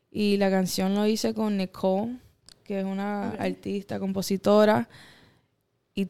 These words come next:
Speaker 1: a todo el mundo se enamoró de esa canción, lo, la canción del taxi, y, pues, recomendieron que Guayna se montara en la canción. Y yo dije, "Pues dale, vamos a hacerlo". Y cuando grabó, grabamos en Miami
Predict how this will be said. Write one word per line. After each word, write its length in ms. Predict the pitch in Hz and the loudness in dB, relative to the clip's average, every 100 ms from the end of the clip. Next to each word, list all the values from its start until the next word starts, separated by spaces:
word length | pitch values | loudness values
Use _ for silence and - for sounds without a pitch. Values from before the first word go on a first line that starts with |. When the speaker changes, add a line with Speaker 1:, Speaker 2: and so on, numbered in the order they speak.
| _ _ - | _ _ 4
Speaker 1:
a 180 | 202 196 | 4 4
todo 300 | - 208 214 | 4 6 6
el 60 | |
mundo 260 | 208 214 214 | 4 4 2
se 100 | 226 | 2
enamoró 400 | 208 190 185 180 | 2 4 4 4
de 120 | 190 | 4
esa 140 | 202 196 | 2 0
canción, 460 | 185 170 180 185 | 0 -2 -2 -2
lo, 140 | 185 - - - | -4 -6 -14 -12
la 140 | 180 | -8
canción 320 | 175 165 180 180 | -6 -4 -2 0
del 180 | 180 | 0
taxi, 680 | - 190 185 - 185 190 - - | 2 2 2 0 -2 -2 -2 -4
y, 140 | 180 | -4
pues, 680 | - 175 175 175 170 180 185 | -2 -2 0 0 -2 -2 -2
recomendieron 920 | 185 180 175 170 165 175 170 185 208 | 0 2 0 0 0 0 0 -2 -4
que 500 | - 190 180 170 - _ _ _ | -2 0 0 -2 -6 _ _ _
Guayna 420 | - 175 175 190 | -6 -2 0 -2
se 160 | 190 185 | -2 -4
montara 380 | 180 170 175 180 | -4 -4 -2 0
en 80 | |
la 80 | 190 | 0
canción. 520 | 185 175 - 180 214 | 0 -2 -2 -2 0
Y 40 | 233 | 2
yo 80 | 196 | 4
dije, 220 | 190 190 | 4 4
"Pues 200 | 190 170 | 2 0
dale, 280 | 165 165 214 | 0 2 2
vamos 180 | 190 180 | 2 0
a 40 | |
hacerlo". 480 | 180 190 220 247 233 | 0 2 2 2 2
Y 240 | 196 180 - - - - | 2 0 -8 -20 -20 -2
cuando 260 | 196 185 | 2 4
grabó, 540 | 185 175 175 180 190 220 | 6 6 4 4 4 4
grabamos 460 | 202 185 180 196 | 2 2 2 0
en 100 | 202 | -2
Miami 680 | 190 185 226 240 220 220 | -2 0 2 2 0 -2